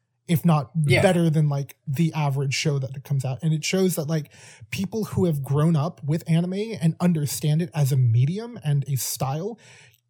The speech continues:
Speaker 1: can replicate it if they, like, n-, if they know what they're doing.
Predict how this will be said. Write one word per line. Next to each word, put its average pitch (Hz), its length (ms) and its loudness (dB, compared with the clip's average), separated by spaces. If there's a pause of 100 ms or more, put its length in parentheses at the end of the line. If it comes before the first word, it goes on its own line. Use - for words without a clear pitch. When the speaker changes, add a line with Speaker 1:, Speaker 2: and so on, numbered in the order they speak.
(180)
Speaker 1:
can 233 380 -2
replicate 170 560 0
it 147 220 -4
if 165 200 0
they, 147 280 2
like, 139 280 -6
n-, 147 720 4 (240)
if 139 340 -10
they 151 120 4
know 139 100 6
what 135 120 0
they're 135 100 0
doing. 117 320 0